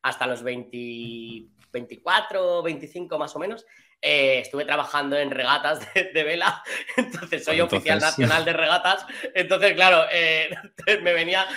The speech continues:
Speaker 1: me venía, tío, o sea, que esto lo digo mucho también porque, porque la verdad que creo que es muy fácil de,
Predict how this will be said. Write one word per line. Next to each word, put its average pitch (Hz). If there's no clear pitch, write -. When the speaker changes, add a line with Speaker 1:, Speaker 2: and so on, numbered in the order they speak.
Speaker 1:
me 180
venía, 180
tío, 165
o -
sea, 147
que 151
esto 151
lo 170
digo 160
mucho 156
también 151
porque, 139
porque 117
la 127
verdad 135
que 151
creo 151
que 147
es 135
muy 143
fácil 147
de, 135